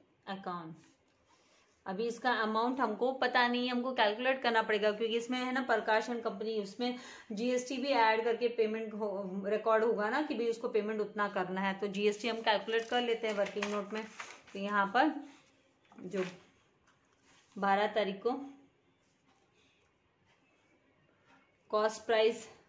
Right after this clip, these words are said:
यहाँ पर जो इसकी, अ, इसकी जो cost price है, goods की जो cost price है, purchases price, मतलब purchases, purchase, purchases कितने का हुआ,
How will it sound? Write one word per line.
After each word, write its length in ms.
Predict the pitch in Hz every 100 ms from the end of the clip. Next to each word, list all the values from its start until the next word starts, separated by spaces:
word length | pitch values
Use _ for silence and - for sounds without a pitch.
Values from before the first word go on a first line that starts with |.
| _ _ _ _ _ _ -
यहाँ 200 | 202 208 220
पर 80 | 202
जो 180 | 226 220
इसकी, 560 | 214 - 233 233 226 - _ -
अ, 240 | 214 214 214
इसकी 260 | 214 - 240
जो 180 | 214 233 311 - - -
cost 320 | 226 233 240 -
price 280 | 233 220
है, 140 | 208 190 - - - - -
goods 340 | 196 247 247
की 140 | -
जो 120 | 214 220
cost 340 | 226 220 220
price 300 | 233 220 214
है, 300 | 240 285 294 -
purchases 560 | 214 202 233 214 240 233
price, 400 | 226 220 233 -
मतलब 280 | 208 196 214
purchases, 760 | 214 202 226 214 233 - - _ _ _ _ _ _ -
purchase, 520 | 220 220 240 240 233 - - - - - _ _ - - _ _ _ _ _ _ _ _ _ _ _ _ _ _ _ _ _ _ _ _ 226 - -
purchases 580 | 220 208 240 240 240 240
कितने 320 | 240 - 233
का 120 | 226
हुआ, 300 | 233 233 226